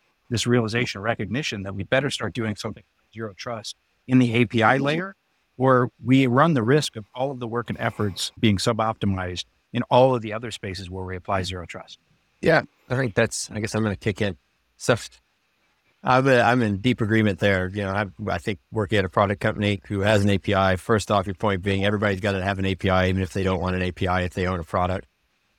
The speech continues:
Speaker 2: someone's always gonna ask for it. But it seems like an afterthought at a lot of companies that are just really getting their feet underneath them. Everybody, uh, and seems to inherently assume that if we set up A P I, it's secure, go away, do nothing.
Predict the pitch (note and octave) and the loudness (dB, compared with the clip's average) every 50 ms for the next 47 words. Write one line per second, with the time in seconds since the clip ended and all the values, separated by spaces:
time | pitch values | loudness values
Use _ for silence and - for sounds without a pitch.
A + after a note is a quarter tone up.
0 | _ _ _ - A#2+ A2+ G#2 G#2 G2+ F#2+ G2+ F#2+ F#2+ F#2+ F2+ G2 F#2 F#2 F2+ F#2 | _ _ _ -2 0 0 2 0 0 0 0 0 0 0 -2 -4 -4 -2 0 0
1 | G2 F#2+ - - - G#2 F#2+ F#2+ F#2 - - _ _ _ - A2 G#2 G2+ G2+ G#2 | 0 0 -2 -4 -4 -4 -2 -2 -4 -4 -8 _ _ _ -6 -2 -2 -2 -2 -2
2 | - - A2+ G#2+ G2 G#2+ G2 F2+ G2 F#2 G2 G2+ G2 - A2 F2 - G#2 G2 F#2+ | -2 -2 -2 0 0 -2 -2 -2 -2 -2 -2 -2 -4 -6 -8 -4 -2 0 0 0
3 | F#2+ F2 F#2+ F#2 F#2 F#2+ G2 G2 F#2+ - - A2+ - - G2 F#2+ F2+ G2 F#2+ F#2 | 0 -2 -4 -4 -2 0 0 0 -2 -2 -4 -6 -6 -6 -6 -6 -4 -4 -4 -6
4 | F2+ F2+ G#2 G2 - - G#2 G2 F#2+ F#2 F2 G2+ F#2+ F#2+ F#2 F2+ F2 - - A2 | -4 -4 -4 -6 -4 -4 -4 -4 -4 -4 -4 -4 -4 -4 -4 -4 -6 -4 -2 -2
5 | G#2 F#2+ F#2+ F#2 F#2 F#2 F#2 F2 - G2+ F#2 F2+ F2 - _ _ _ _ _ _ | 0 0 0 0 0 -2 -2 -4 -4 -4 -4 -4 -4 -8 _ _ _ _ _ _
6 | _ - G2 G2 G2 A2 G#2 G2 F#2+ F#2+ F#2+ - - - - G2+ F#2+ F#2 F2+ - | _ -14 -12 -6 -2 0 2 2 2 2 0 -2 -6 -10 -8 -6 -6 -6 -8 -10
7 | _ _ _ _ _ _ _ _ _ - - - C3+ A#2+ - B2 A2+ G#2 G2+ A2+ | _ _ _ _ _ _ _ _ _ -8 -2 0 0 0 0 0 -2 0 2 0
8 | A2+ - - G#2 G#2 G2+ F#2 - - A#2+ A2 G#2+ G#2 G2+ G2 G2 F#2+ F2+ - _ | 0 0 0 0 0 0 -2 -2 -2 0 0 0 0 0 0 0 0 -2 -4 _
9 | _ - F#2 - A2 G#2 - - B2 A2+ A2 - A2+ A2+ G2 - A2+ G#2+ G#2 G#2 | _ -10 -6 -4 -4 -2 0 2 2 2 0 0 -2 -4 -2 -2 0 2 2 4
10 | G#2 G#2 G2+ F#2+ _ - G#2 G2+ - - G2+ - G#2+ G2+ G2+ G2 F2+ F2+ G2+ G2 | 2 2 0 -2 _ -12 -12 -12 -10 -10 -6 -2 0 0 0 0 -2 -2 -2 -2
11 | F#2+ F#2 F#2 F#2 F#2+ F#2 E2+ F2 G2 F2+ F2+ F#2 F2+ - G2 F2+ | 0 0 0 0 0 -2 -2 -2 -2 -2 -2 -2 -4 -4 -8 -10